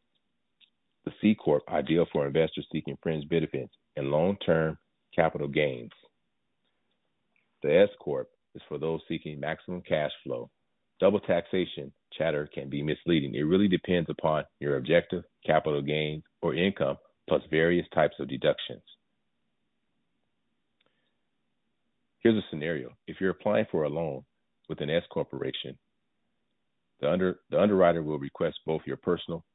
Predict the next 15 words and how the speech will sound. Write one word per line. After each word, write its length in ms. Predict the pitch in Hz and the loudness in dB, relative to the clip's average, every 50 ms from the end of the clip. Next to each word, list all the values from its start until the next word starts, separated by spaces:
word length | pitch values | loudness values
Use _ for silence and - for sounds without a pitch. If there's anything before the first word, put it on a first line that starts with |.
| _ - | _ -14
and 100 | 71 67 | -14 -6
corporate 320 | - - 82 - - - | -4 -2 -2 -2 -4 -2
tax 220 | - - 73 73 - - - | 0 2 2 2 0 -4 -12
returns. 280 | - 76 64 60 - - _ _ - | -10 -8 -8 -8 -10 -14 _ _ -6
If 180 | - 80 - 87 | -6 -4 -2 0
you 60 | 85 | 2
use 280 | 85 85 85 78 71 - - | 2 2 2 0 -2 -2 0
a 60 | 82 | 0
subchapter 440 | 82 - - 90 80 76 - 69 65 - - - - | 0 2 2 2 2 2 0 -4 -10 -10 -8 -4 -2
C, 220 | 110 67 64 - _ _ _ _ _ | -2 -2 -2 -6 _ _ _ _ _
which 120 | - 71 - - - | -16 -16 -14 -16 -18
is 60 | 71 | -20
a 40 | - - - | -14 -10 -10
C 100 | 76 - | -10 -8
Corp, 320 | - - 73 69 67 | -6 -6 -4 -4 -4